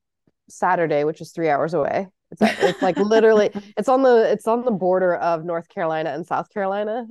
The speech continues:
Speaker 1: And I was like, "We're literally going to a different state to go to an amusement park."
Speaker 2: <laughs>
Speaker 1: Um,
Speaker 2: That's so funny.
Speaker 1: for a school field trip, mind you. Like,
Speaker 2: Really?
Speaker 1: yes, this is a school
Speaker 2: Dang.
Speaker 1: field trip. <laughs>
Speaker 2: All right.
Speaker 1: Like,
Speaker 2: All right.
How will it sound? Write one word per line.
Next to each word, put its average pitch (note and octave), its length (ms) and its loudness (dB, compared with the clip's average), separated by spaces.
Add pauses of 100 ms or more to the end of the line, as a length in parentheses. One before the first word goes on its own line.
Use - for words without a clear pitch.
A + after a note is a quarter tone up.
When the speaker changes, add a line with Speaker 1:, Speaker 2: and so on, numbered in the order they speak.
(140)
Speaker 1:
And F#3 120 -4
I F3+ 80 0
was F#3 120 -4
like, E3 120 -4
"We're F3 140 -4
literally G#3 380 2
going F3+ 240 0
to F#3 140 -2
a E3 60 0
different D#3+ 320 -8
state D3 300 -4
to E3 100 -10
go D#3+ 100 0
to D#3+ 60 0
an D#3 140 -2
amusement D#3 420 -6
park." F3+ 280 -6 (520)
Speaker 2:
<laughs> - 0 - (360)
Speaker 1:
Um, E3+ 340 6
Speaker 2:
That's F3 220 -6
so D#3+ 220 -4
funny. G#2+ 440 -8 (300)
Speaker 1:
for D4 140 6
a C#4 60 6
school C4 340 0
field A#3 260 2
trip, E3 160 -4
mind C#3+ 220 -4
you. E3+ 200 -10 (260)
Like, F3+ 380 2 (400)
Speaker 2:
Really? G3+ 720 0 (180)
Speaker 1:
yes, G#3 320 2
this B3+ 240 0
is B3 140 2
a C4+ 100 0
school B3+ 360 -2
Speaker 2:
Dang. G3 280 2
Speaker 1:
field E3+ 120 -8
trip. F#3+ 180 0
<laughs> - 40 -14
Speaker 2:
All F3 140 -2
right. A3+ 340 0
Speaker 1:
Like, C4+ 180 -2
Speaker 2:
All B3+ 60 -10
right. C4+ 180 -12